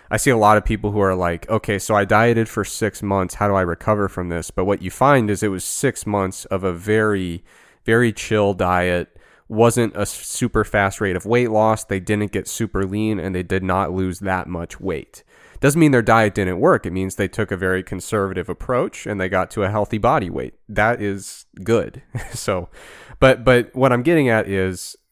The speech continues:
uh, recovery from a diet depends on how long was it, how, how extreme was the rate of weight loss,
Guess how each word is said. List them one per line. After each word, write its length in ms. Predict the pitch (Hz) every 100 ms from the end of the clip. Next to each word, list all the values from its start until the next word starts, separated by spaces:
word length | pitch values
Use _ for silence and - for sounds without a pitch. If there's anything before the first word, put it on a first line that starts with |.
| -
uh, 280 | - -
recovery 640 | 131 113 - 143 151 139 120
from 220 | - 107
a 80 | 98
diet 400 | 92 92 92 -
depends 400 | 87 - 95 92
on 360 | 90 87 87 - _ - _ _ _ _ _
how 180 | - 123
long 340 | 117 113 113
was 200 | 113 107
it, 260 | 110 110 - _
how, 320 | - 113 104 101 _ -
how 280 | - 107
extreme 420 | 98 - - 113 107
was 160 | 98
the 80 | 95
rate 280 | 90 95 110
of 120 | 107
weight 220 | 113 113
loss, 420 | 110 110 110 -